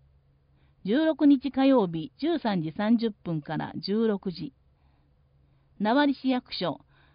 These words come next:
三百四会議室。電話、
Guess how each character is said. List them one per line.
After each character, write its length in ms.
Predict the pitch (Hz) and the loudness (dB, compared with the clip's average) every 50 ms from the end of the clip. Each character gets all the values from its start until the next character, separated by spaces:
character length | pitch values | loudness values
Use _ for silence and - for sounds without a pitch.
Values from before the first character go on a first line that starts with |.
| _ _ _ _ - | _ _ _ _ -2
三 220 | 294 339 339 277 | 0 2 4 4
百 260 | 233 233 196 - 180 | 2 2 0 -4 -4
四 240 | 180 196 208 220 214 | -2 -2 -2 -2 -4
会 280 | - - 196 196 190 180 | -4 -4 -4 -4 -4 -4
議 100 | 185 190 | -6 -8
室。 380 | - 151 143 - - - - _ _ _ _ _ _ _ _ _ _ _ _ _ _ _ _ _ _ _ _ _ _ - | -10 -10 -14 -16 -20 -20 -20 _ _ _ _ _ _ _ _ _ _ _ _ _ _ _ _ _ _ _ _ _ _ -2
電 300 | 190 240 294 311 302 285 | 0 2 4 6 6 6
話、 240 | 285 277 262 - | 6 4 2 0